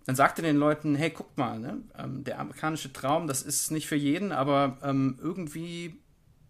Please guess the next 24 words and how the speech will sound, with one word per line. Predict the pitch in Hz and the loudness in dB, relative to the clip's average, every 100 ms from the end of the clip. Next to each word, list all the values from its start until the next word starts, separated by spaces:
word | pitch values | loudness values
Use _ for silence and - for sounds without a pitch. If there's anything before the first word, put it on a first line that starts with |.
| - - | -20 -8
gibt's | - - - | -4 0 4
so | |
ein | 160 | 6
Hintertürchen | 185 233 151 - 131 - 110 | 8 6 4 2 -2 -2 -8
und | 110 120 117 - 139 | -4 -4 -4 -6 -6
du | |
kannst | 135 170 - | -2 -2 -2
es | 156 | -2
trotzdem | 196 202 170 | 0 2 0
betreten. | 135 135 - 113 - - _ _ _ | 0 -4 -10 -12 -14 -18 _ _ _
Du | - | -8
kannst | 135 156 | -2 0
da | 156 | 0
trotzdem | - 175 - 139 127 | 0 0 0 0 0
deinen | 120 113 | 0 0
Weg | 135 151 | -2 -2
finden. | - 113 - 127 | -8 -8 -8 -6
Und | 131 | -4
für | 135 | -2
sowas | 135 165 165 - | -2 0 -2 -4
wird | 151 | -4
man | 156 | -2
dann | 156 | 0
gefeiert. | 151 - - - | -2 -4 -4 -8